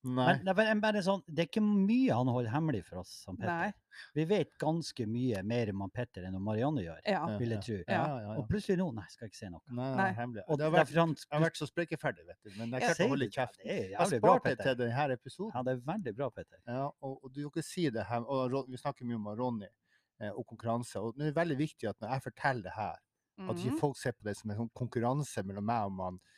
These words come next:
Speaker 1: og han Ronny. Han Ronny har hatt suksess nå, og så skal jeg da kontre med at jeg har
Speaker 3: Oi.
Speaker 1: også suksess.
Speaker 3: Oi.
Speaker 1: Jeg kan bli mistolket på den måten.
Speaker 3: Ja, ikke
Speaker 1: Ja.
Speaker 3: sant? Det
Speaker 1: Men
Speaker 3: blir
Speaker 1: for
Speaker 3: det jo.
Speaker 1: min, min historie som jeg hentet fra virkeligheten, fra
Speaker 3: Mhm.
Speaker 1: type ei uke siden.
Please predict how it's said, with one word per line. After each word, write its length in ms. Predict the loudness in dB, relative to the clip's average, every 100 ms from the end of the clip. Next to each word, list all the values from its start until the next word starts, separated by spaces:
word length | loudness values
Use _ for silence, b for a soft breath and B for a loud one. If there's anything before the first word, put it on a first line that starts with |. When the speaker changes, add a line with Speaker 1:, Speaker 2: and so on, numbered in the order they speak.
| b b
Speaker 1:
og 60 | 0
han 80 |
Ronny. 240 | 2 0 0
Han 120 | 0
Ronny 220 | 0 0
har 80 | -2
hatt 100 | -4
suksess 640 | -8 -12 -10 -2 2 2 2
nå, 300 | 2 2 0 B B B
og 40 |
så 140 | -8 -6
skal 180 | -2 4 4
jeg 80 | 4
da 100 | 0
kontre 480 | -2 -2 0 -2 -2
med 120 | 0 0
at 60 |
jeg 200 | 0 2
har 140 | 4 4
Speaker 3:
Oi. 80 | 6
Speaker 1:
også 320 | 4 2 -8
suksess. 400 | -8 -6 -6 -8 -4
Speaker 3:
Oi. 400 | -2 0 -2 -2
Speaker 1:
Jeg 100 | 0
kan 160 | 2 4
bli 120 | 4
mistolket 640 | 4 2 0 -2 -2 -2 -8 -6
på 80 |
den 140 | -4 -4
måten. 240 | -4 -2
Speaker 3:
Ja, 220 | 0 2 0
ikke 160 | -2
Speaker 1:
Ja. 140 | -2 0
Speaker 3:
sant? 160 | -2 -4
Det 100 | -2
Speaker 1:
Men 120 | 0
Speaker 3:
blir 60 | 2
Speaker 1:
for 80 | 2
Speaker 3:
det 100 | 2
jo. 80 | 2
Speaker 1:
min, 100 | 0 0
min 180 | 2 2
historie 600 | 0 0 2 2 2 0
som 120 | -2 0
jeg 80 |
hentet 280 | 0 -2 -2
fra 160 | -2 -2
virkeligheten, 560 | -2 -4 -6 -6 _ -10
fra 120 | -6
Speaker 3:
Mhm. 80 | -2
Speaker 1:
type 280 | -2 -4 -2
ei 160 | -2 0
uke 240 | -2 -4
siden. 300 | -8 -12 -20